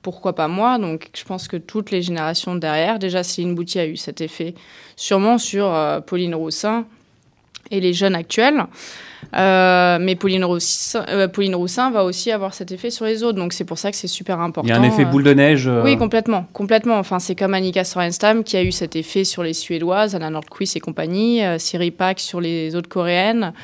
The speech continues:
Speaker 1: les sœurs Jutanugarn sur les autres Thaïlandaises. Euh, il faut, euh, il faut ces éléments déclen-, déclencheurs, enfin, ces inspirations pour amener les générations d'après, pour, euh, pour pouvoir rêver.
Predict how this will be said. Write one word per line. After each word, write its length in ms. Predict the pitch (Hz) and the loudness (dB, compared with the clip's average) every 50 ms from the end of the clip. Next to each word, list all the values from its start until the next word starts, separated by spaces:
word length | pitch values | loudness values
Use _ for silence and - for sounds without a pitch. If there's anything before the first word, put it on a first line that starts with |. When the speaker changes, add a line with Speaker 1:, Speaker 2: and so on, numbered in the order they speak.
| - - - - - - _ | -20 -20 -20 -20 -20 -8 _
Speaker 1:
les 120 | - 196 196 | 0 0 2
sœurs 220 | - 214 202 202 | 4 2 2 2
Jutanugarn 760 | 190 196 180 196 185 185 185 180 175 185 196 202 202 196 185 | 2 0 0 0 0 0 0 0 2 4 4 4 4 2 0
sur 200 | 170 - - 185 | -4 -4 -4 -2
les 200 | 185 185 175 170 | -2 -2 -2 -2
autres 160 | 185 180 175 180 | -2 -4 -2 -2
Thaïlandaises. 640 | 175 165 160 160 165 165 170 190 214 226 226 202 196 | -2 -2 -2 -2 -2 2 2 4 4 2 0 -2 -2
Euh, 160 | 180 165 160 | -2 -2 -2
il 280 | 160 156 - - 180 175 | -2 -4 -6 -6 -8 -8
faut, 380 | - - - 247 254 247 233 | -8 -4 0 2 2 4 4
euh, 300 | 208 185 175 175 165 165 165 | 4 4 4 2 2 0 0
il 120 | 170 170 | -2 -4
faut 200 | - - 233 233 | -4 -2 0 0
ces 240 | 220 - 208 180 185 | 0 0 -2 -2 -2
éléments 280 | 170 175 180 196 202 | -2 -2 -2 -2 -2
déclen-, 600 | 202 175 160 - 175 165 165 170 165 160 160 160 - - - | -4 -6 -6 -8 -8 -8 -8 -8 -8 -10 -10 -12 -12 -12 -12
déclencheurs, 440 | - 170 175 - 175 170 - 214 220 | -12 -10 -10 -8 -8 -6 -6 -6 -4
enfin, 140 | 214 - 165 | -4 -4 -6
ces 200 | - - 165 175 | -6 -8 -6 -4
inspirations 800 | 190 196 196 - - 226 202 190 185 180 - - 233 254 269 269 - - - - - - _ | -2 -2 -2 -4 -4 -2 -2 -2 -2 -2 -4 -4 -4 -4 -4 -6 -8 -14 -20 -20 -20 -20 _
pour 180 | - 220 214 208 | -2 2 4 4
amener 280 | 196 196 202 208 214 | 4 4 2 0 0
les 140 | 214 202 190 | 0 0 -2
générations 720 | 180 180 190 175 170 165 165 165 - - - 202 208 208 | -2 -4 -4 -2 -2 -2 -2 0 -2 -2 -2 -2 -2 -2
d'après, 540 | 202 175 165 160 - - - 208 214 247 254 254 - - - - - - - - - _ _ _ - | -2 -2 -4 -6 -6 -4 -2 0 0 0 -2 -6 -12 -20 -20 -20 -20 -20 -20 -20 -20 _ _ _ -4
pour, 300 | - 254 262 247 226 208 | 2 4 4 6 6 6
euh, 320 | 190 175 175 170 165 165 | 6 6 6 4 4 2
pour 240 | 165 165 - - 196 | 0 -4 -8 -14 -14
pouvoir 420 | - - 208 196 196 220 226 220 | -8 -6 -4 2 6 6 6 6
rêver. 420 | 208 208 202 208 254 277 262 - | 4 2 0 2 2 2 2 0